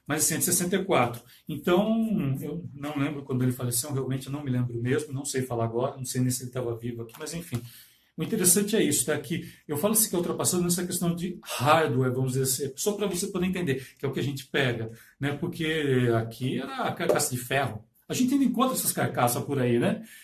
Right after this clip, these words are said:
E ainda encontra, o pessoal que tem mais idade aí sabe do que eu tô falando. <laughs> Porém, hoje em dia, né, a gente tem outra forma, só que a estrutura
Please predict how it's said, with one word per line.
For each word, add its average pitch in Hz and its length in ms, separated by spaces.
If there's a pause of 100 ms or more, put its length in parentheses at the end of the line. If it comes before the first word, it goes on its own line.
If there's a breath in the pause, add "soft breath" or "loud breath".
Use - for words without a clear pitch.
(120 loud breath)
E 220 40
ainda 349 260
encontra, 220 360
o 175 40
pessoal 202 240
que - 60
tem 220 80
mais 196 220
idade 180 260
aí 240 80
sabe 208 300
do 175 80
que 151 80
eu 139 60
tô 143 100
falando. 131 500
<laughs> - 840
Porém, 214 580 (240 loud breath)
hoje 185 260
em 175 120
dia, 165 400
né, 151 180
a 147 60
gente 170 240
tem 185 180
outra 220 320
forma, 190 560 (180 loud breath)
só 147 340
que 143 120
a 135 60
estrutura 185 1160